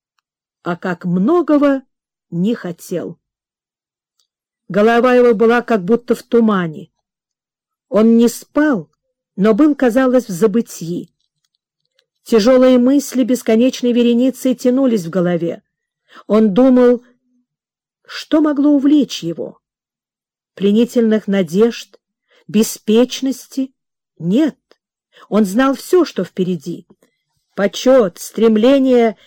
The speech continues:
по пути частей, да что ему в них? Стоит ли для каких-нибудь двадцати-тридцати лет биться, как рыба об лед? И греет ли это сердце?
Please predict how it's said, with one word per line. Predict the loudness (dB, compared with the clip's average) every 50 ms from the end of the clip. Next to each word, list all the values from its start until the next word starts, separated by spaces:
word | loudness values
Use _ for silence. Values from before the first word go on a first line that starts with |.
| _ _ _ _ _ _ _
по | -2 -2 0
пути | 0 -2 -2 -2 -2 0 0 0 0
частей, | -2 -6 -8 -8 -8 -16 _ -2 0 2 2 2 2 0 -4 _ _ _ _ _ _ _ _ _ _ _
да | -4
что | -4 -4 -4 -2 0 0
ему | 0 0 -2 -6
в | -8 -10
них? | -14 -14 -16 -16 -18 _ _ _ _ _ _ _ _ _ _ _ _ _
Стоит | -14 -14 -4 0 2 4 4 4 2 2
ли | 0 0
для | 2 2 0 0
каких-нибудь | 0 0 -2 0 -2 -4 -2 -2 -2 -2 -2 -2
двадцати-тридцати | -2 -2 -2 -2 -2 -2 -4 -4 -4 -2 -2 -4 -4 -2 -4 -6 -6 -6 -8 -12 -8 -4 -4 -2
лет | 0 0 0 0 -2
биться, | -4 -2 0 0 0 -2 -4 -2 -2 -2 -2 -4 _ _ _ _
как | -4 -4 -4 -4 -2
рыба | 2 4 4 4 4 2 -2 -2
об | -2 -4
лед? | -6 -6 -6 -8 -10 _ _ _ _ _ _ _ _ _ _ _ _
И | _ -4 -4
греет | -4 -2 0 0 2 2 0 0 -2
ли | -2 -2
это | -2 -4 -6 -10
сердце? | -12 -8 -4 0 0 0 -2 -4 _ -18 -18 -18 -18